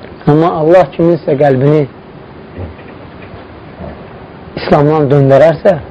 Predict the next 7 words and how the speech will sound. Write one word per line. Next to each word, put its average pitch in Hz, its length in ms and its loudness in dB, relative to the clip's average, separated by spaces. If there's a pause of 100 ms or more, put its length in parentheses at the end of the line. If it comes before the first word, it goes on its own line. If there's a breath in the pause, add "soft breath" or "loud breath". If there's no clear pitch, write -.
onu 139 260 2
zəlalətə 135 500 0
salarsa, 151 480 -2 (920)
heç - 280 0
kəs 160 160 -4
onu 165 260 0
yenidən 147 540 0